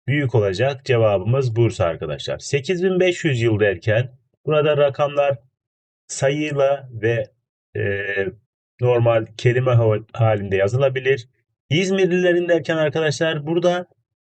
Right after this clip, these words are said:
İzmirli ifadesinde görüldüğü gibi yapım eki aldığı için bu özel isim, lıyı yapım eki saydığımız için ona gelen, İzmir'e gelen yapım ekleri, özel isme gelen yapım eki ayrılmaz.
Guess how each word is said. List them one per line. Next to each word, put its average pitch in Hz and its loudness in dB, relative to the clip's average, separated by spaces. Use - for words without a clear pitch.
İzmirli 165 0
ifadesinde 135 2
görüldüğü 160 2
gibi 151 -2
yapım 143 0
eki 139 -2
aldığı 127 4
için 120 0
bu 113 2
özel 107 0
isim, 113 0
lıyı 147 2
yapım 131 0
eki 135 -4
saydığımız 104 -2
için 90 -8
ona 139 2
gelen, 98 -2
İzmir'e 117 2
gelen 90 -2
yapım 117 2
ekleri, 104 0
özel 117 2
isme 104 -2
gelen 98 -2
yapım 104 0
eki 110 -2
ayrılmaz. 127 0